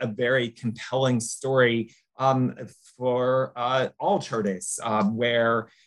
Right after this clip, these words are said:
um, it, it was a movement that faced, uh, re-, repeated persecution. Um, it had had a set of leaders sentenced to death,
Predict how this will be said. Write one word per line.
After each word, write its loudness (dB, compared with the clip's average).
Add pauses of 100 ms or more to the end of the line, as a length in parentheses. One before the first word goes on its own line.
(160)
um, 0
it, -6 (120)
it -4
was -2
a 0
movement 2
that -2
faced, -2
uh, 0 (120)
re-, -8 (100)
repeated -2 (240)
persecution. 0 (260)
Um, 0
it -4
had 2
had 0
a 0
set -2
of 2
leaders 0
sentenced -2
to -2
death, 2